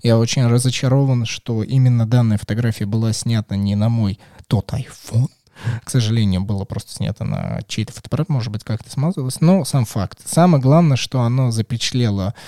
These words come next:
а, ту память, где мы уставшие, потому что мы играли целый день. То есть мы приехали туда где-то к двенадцати,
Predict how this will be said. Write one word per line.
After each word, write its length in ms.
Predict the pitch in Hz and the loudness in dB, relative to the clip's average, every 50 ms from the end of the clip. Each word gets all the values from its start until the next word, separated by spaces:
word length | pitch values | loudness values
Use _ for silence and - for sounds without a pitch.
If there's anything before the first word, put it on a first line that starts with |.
| - - - - - | -20 -20 -20 -16 -6
а, 260 | - 107 95 95 95 | -2 -2 0 0 0
ту 180 | - - 139 117 | 0 0 -2 -2
память, 440 | - - 139 165 185 180 160 147 - | 2 2 4 4 6 4 4 2 0
где 340 | 123 123 117 120 117 107 101 | -4 -2 0 0 2 2 2
мы 480 | 104 110 110 104 95 95 95 92 90 - | 2 2 2 0 0 -2 -2 -4 -6 -2
уставшие, 500 | - 131 - - 123 127 165 - - 135 | -4 -4 0 2 2 2 2 2 0 -2
потому 260 | - 127 - 120 123 127 | -2 0 0 0 0 0
что 140 | - - | 0 0
мы 400 | 123 113 120 127 131 147 156 156 | 2 2 2 2 2 4 4 2
играли 320 | 147 151 147 143 143 143 143 | 4 4 4 4 4 4 2
целый 300 | - - 147 143 143 143 | 0 2 2 4 4 4
день. 300 | 131 123 98 76 - - _ _ _ - | 4 2 0 0 -2 -6 _ _ _ -6
То 80 | - | -4
есть 120 | 104 - - | -4 0 2
мы 100 | 117 110 | 0 0
приехали 540 | 104 - 123 123 123 123 117 110 - 101 98 | 2 2 2 2 4 2 2 0 0 -4 -6
туда 320 | - - 104 101 107 98 | -4 -6 -4 -4 -2 -2
где-то 320 | 98 101 - 107 98 - 104 | -4 -4 -4 -4 -4 -2 -4
к 80 | 110 | -4
двенадцати, 760 | 101 110 110 110 107 107 123 135 - 151 147 - 165 180 208 | -2 0 0 2 2 0 0 -2 -4 -6 -4 -2 -2 -2 -2